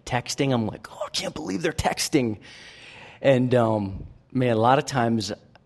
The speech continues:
that gets turned right on my, right at me. Oh, this one time we were sitting on nineteenth,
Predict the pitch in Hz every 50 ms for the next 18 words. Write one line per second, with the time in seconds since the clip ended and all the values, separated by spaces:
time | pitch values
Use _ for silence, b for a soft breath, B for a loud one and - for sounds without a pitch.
0 | _ _ _ _ - 107 104 117 123 - - 117 - - - - - 123 117 113
1 | 107 95 101 110 117 120 120 113 107 107 101 98 98 - - - - 117 117 127
2 | 135 143 - - - - - - - - 117 110 - 120 127 123 113 101 - -
3 | - - B B B B B B B B B - 104 113 131 127 - - 135 135
4 | 135 131 - 131 123 120 120 123 120 117 113 - - - 147 - 131 120 113 113
5 | 110 110 113 117 117 120 - - - - 147 127 107 95 - - -